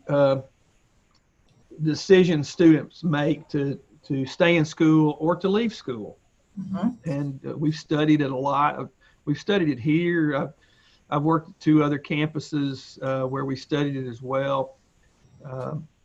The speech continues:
Speaker 1: you know, there's certainly academic reasons students drop out. There's,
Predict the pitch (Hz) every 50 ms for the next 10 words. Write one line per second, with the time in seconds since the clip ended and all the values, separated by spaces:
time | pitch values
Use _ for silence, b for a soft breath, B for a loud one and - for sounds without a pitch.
0 | _ _ _ _ _ _ _ - 139 135 139 139 131 131 131 131 - - 190 185
1 | 160 156 156 143 127 139 143 143 - 135 131 147 147 160 156 156 - 147 151 151
2 | 156 147 135 147 147 143 135 - - - 156 147 147 143 - - - - - 143
3 | 143 143 139 - 143 139 139 143 143 139 139 139 - - 131 127 135 127 - -